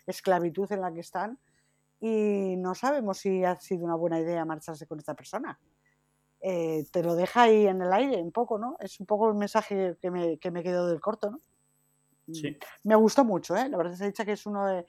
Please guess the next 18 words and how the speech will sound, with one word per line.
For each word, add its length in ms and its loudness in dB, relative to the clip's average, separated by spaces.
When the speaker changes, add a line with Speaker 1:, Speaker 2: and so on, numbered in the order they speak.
Speaker 1:
mis 120 -6
bonitos 260 2
por 100 4
eso, 160 -2
porque, 300 0
porque 380 -4
tiene, 420 0
no 180 4
tiene 200 6
el 60 2
final 340 0
clásico, 880 0
no 180 -4
tiene 140 -2
el 60 -10
clásico 300 -4
final 320 -6
feliz. 420 -12